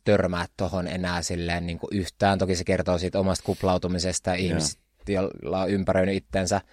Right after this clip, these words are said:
Speaker 1: Että toi tuntuu silleen ihan
Speaker 2: Mikä on myöskin ihana juttu,
Speaker 1: On.
Speaker 2: koska se tuntuu, että okei, et se vähenee ja vähenee, mut
Speaker 1: Juu.
Speaker 2: vielä on,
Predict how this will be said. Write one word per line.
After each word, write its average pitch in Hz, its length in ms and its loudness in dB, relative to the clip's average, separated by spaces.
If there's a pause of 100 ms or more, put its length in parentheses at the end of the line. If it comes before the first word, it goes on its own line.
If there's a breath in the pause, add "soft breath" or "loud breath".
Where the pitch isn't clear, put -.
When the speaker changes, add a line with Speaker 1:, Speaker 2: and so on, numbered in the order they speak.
(440 soft breath)
Speaker 1:
Että 104 140 -4
toi 110 120 6
tuntuu 110 300 2
silleen 104 280 2
ihan 107 160 6
Speaker 2:
Mikä 107 160 6
on 101 80 6
myöskin 104 320 2
ihana 107 320 4
juttu, 107 520 4
Speaker 1:
On. 123 100 8
Speaker 2:
koska 98 140 2
se 92 160 -2
tuntuu, 95 320 2
että 87 160 2
okei, 90 260 4 (120)
et - 140 -2 (420)
se - 340 -4
vähenee 104 360 2
ja 82 120 0
vähenee, 82 420 -2
mut 71 140 -6
Speaker 1:
Juu. 151 120 6
Speaker 2:
vielä 139 260 6
on, 123 200 -4